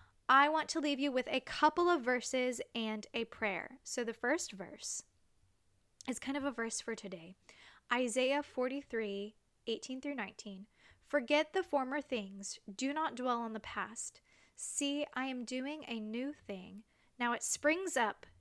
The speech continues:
Do you not perceive it? I am making a way in the wilderness and streams in the wasteland." Ooh,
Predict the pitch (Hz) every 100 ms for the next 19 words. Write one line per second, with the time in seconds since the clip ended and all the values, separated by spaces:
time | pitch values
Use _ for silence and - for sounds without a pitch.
0 | _ 208 262 277 294 254 - 269 - 226
1 | 220 320 370 - _ _ _ _ 277 302
2 | 311 277 277 285 359 370 285 233 233 233
3 | 233 220 220 214 196 190 - - 233 -
4 | - 262 247 247 233 - 226 220 196 175
5 | - 208 165 190 226 _ _ _ _ _
6 | _ _ _ _ _ _ - 196